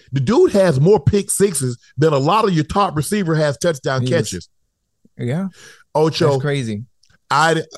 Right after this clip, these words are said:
Speaker 1: I mean, he, he's, when I think of top re-, D Bs, I'm not
Speaker 2: Mm-hmm.
Speaker 1: thinking of him. But he has
Speaker 2: No.
Speaker 1: to be in the defensive player of the year conversation with that, with those. How do you,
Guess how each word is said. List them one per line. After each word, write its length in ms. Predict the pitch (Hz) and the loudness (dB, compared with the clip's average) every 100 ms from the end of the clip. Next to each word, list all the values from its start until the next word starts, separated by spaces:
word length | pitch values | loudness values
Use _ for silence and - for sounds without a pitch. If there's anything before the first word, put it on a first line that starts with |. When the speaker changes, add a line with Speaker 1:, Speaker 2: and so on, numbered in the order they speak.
| - | -8
Speaker 1:
I 60 | 135 | -6
mean, 300 | 123 113 - | -6 -8 -6
he, 300 | - 175 - | -2 -2 -4
he's, 360 | - 170 165 147 | -2 -2 -2 -2
when 140 | 139 | -2
I 80 | 131 | -2
think 260 | - 170 156 | -2 -2 -2
of 120 | 139 | -2
top 300 | 143 156 139 | -2 -2 -4
re-, 140 | 127 - 110 | -10 -10 -10
D 180 | 120 160 | -4 -4
Bs, 480 | 131 156 160 156 143 - _ _ _ _ _ - | -2 -2 -2 -2 -6 -12 _ _ _ _ _ -4
I'm 180 | 143 196 | 0 0
not 160 | 160 | 0
Speaker 2:
Mm-hmm. 80 | 113 | 0
Speaker 1:
thinking 260 | 180 170 127 | 0 0 0
of 60 | |
him. 260 | 113 95 82 _ _ _ _ _ - - | 0 -2 -6 _ _ _ _ _ -10 0
But 140 | 175 | 2
he 160 | 180 170 | 4 4
has 220 | 180 202 | 2 0
Speaker 2:
No. 40 | |
Speaker 1:
to 40 | 160 | 0
be 160 | 147 | 0
in 60 | 139 | 0
the 80 | 127 | 0
defensive 440 | 135 127 139 123 | -2 0 -2 -2
player 180 | 131 127 | -2 0
of 40 | |
the 60 | 117 | 0
year 80 | 120 | -2
conversation 560 | 135 117 110 123 117 | -2 -2 0 -2 -2
with 120 | 110 107 | -4 -2
that, 200 | 190 151 | -2 -2
with 180 | 143 | -2
those. 400 | 151 220 370 359 - _ - | 0 0 0 -4 -10 _ -6
How 180 | 202 254 | -2 -2
do 60 | |
you, 100 | 233 | -4